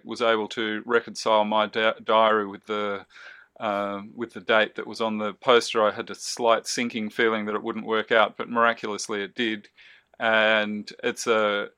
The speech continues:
he performed a legendary, um, concert, which, all of which you can see on YouTube, um, uh, with one of the Shemirani, um,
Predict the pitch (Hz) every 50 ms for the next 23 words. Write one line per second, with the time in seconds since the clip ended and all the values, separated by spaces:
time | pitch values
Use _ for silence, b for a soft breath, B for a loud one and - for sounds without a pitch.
0 | _ _ _ - - 113 113 107 98 _ _ - 110 - - 123 117 110 107 98
1 | 101 101 98 - _ _ _ _ _ _ _ _ 131 123 117 117 117 117 120 120
2 | 117 117 107 104 92 101 107 101 98 95 95 92 87 _ _ _ - 110 107 104
3 | 101 98 98 95 95 95 - - 120 113 113 - - - 104 - - - - -
4 | _ _ B B B B B B - 110 104 - - - - 135 139 135 131 120
5 | 123 120 101 - - - 117 110 104 - 127 117 110 107 107 101 101 98 98 101
6 | - - 123 117 113 110 - - 113 104 98 98 92 90 - - - 110 107 104
7 | 101 101 101 101 98 95 95 92 95 - _ _ _ _ _ _ _ _ _ _
8 | _ _ _ _ _ _ _ _ _ _ _ - 120 110 107 104 104 104 101 98
9 | - - 113 107 104 104 107 107 107 - - - 117 110 107 107 110 113 113 110
10 | 110 110 110 107 104 - _ _ _ - - 110 107 104 101 101 104 98 98 98